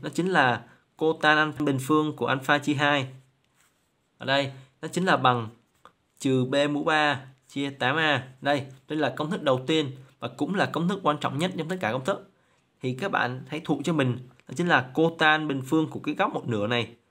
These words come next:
một nửa góc bên trong chính là bằng trừ B mũ ba chia tám A, bắt nguồn từ công thức này chúng ta sẽ suy ra được tất cả công thức còn lại. Rồi, công thức đầu tiên đó chính là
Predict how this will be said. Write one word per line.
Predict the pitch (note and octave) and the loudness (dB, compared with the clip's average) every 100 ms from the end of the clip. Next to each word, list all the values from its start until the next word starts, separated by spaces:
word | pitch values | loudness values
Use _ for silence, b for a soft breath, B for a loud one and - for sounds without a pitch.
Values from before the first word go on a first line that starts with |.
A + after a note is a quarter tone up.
| _ _ - | _ _ -12
một | A#2+ | -8
nửa | A2 | -4
góc | E3 | -4
bên | E3+ | -4
trong | C#3 D3 C#3 C3 B B - | 2 2 2 -6 B B -8
chính | D#3 | -6
là | D3 | -2
bằng | A#2+ A2+ - | -4 -6 -2
trừ | B2+ | 0
B | B2+ C#3+ | 4 4
mũ | C#3 | 4
ba | C#3+ D3 | 4 2
chia | C#3 D3 | 2 -2
tám | C#3 C3+ | 2 2
A, | E3 D3+ B2+ - _ | 2 0 -4 -12 _
bắt | G3 | -4
nguồn | G3 D3 C3 | 0 -2 -2
từ | C3 | -4
công | D3+ | -4
thức | - | -4
này | F3 C#3 C3 | -4 -4 -4
chúng | |
ta | E3 | -4
sẽ | F3+ | -4
suy | F3+ - | -4 -2
ra | E3 D#3+ | 0 0
được | B2+ | -2
tất | G3+ - | -4 0
cả | G#2+ A2+ | 0 2
công | D#3 | -2
thức | F#3+ | -2
còn | C3+ A#2 | -2 2
lại. | G2+ B2 - - | 0 0 -6 -6
Rồi, | A#2+ A#2 | -4 -4
công | - D3+ | -6 -6
thức | E3+ | 0
đầu | C#3 B2+ | 0 2
tiên | D#3+ D#3+ | 2 2
đó | C3 - _ - | -2 -12 _ -4
chính | F3+ | -2
là | G3 D#3 B2 - | 4 4 4 0